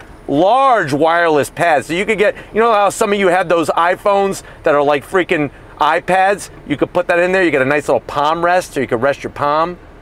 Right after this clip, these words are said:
after a hard day. More of that orchid color, soft material.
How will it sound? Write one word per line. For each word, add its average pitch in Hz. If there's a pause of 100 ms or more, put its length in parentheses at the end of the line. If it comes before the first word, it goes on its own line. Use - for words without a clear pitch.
after 147
a 131
hard 160
day. 170 (680)
More 160
of 156
that 151
orchid 180
color, 190
soft 175
material. 208